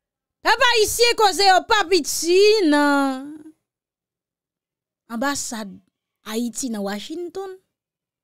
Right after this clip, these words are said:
epi Repiblik dominikenn, ministè afè etranje. Refize kolabore ansanm avèk kou dè kont pou etabli verite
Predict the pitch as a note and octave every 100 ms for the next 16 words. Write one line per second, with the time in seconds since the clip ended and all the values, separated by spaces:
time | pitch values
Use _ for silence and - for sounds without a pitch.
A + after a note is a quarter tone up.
0 | _ _ _ B3 G#3+ A#3+ A#3 C4 B3 G#3+
1 | A#3+ A#3+ C#4 - - - - _ _ _
2 | _ _ _ _ _ _ _ _ _ _
3 | _ _ _ _ _ _ A3 C4+ F#4 G4+
4 | - B4+ A#4 F4+ D#4+ F#4+ F4+ E4 C#4+ C4+
5 | C#4 B3+ C4 F#4+ E4 _ _ _ _ A3+
6 | D4+ E4 - E4 A#3 G#3 E4+ E4+ C#4+ C4
7 | A#3 A#3+ A3+ A#3 C#4+ B3+ B3 D4 C4+ G#3+
8 | A3+ D4 D4 - - - A#3 A3+ - -
9 | F4+ - - - _ _ _ _ _ _
10 | _ _ _ _ - B3 - E4+ F4 -
11 | - G#3+ B3 D#4+ E4 _ _ A#3+ A3 D4
12 | B3 A3+ - D#4+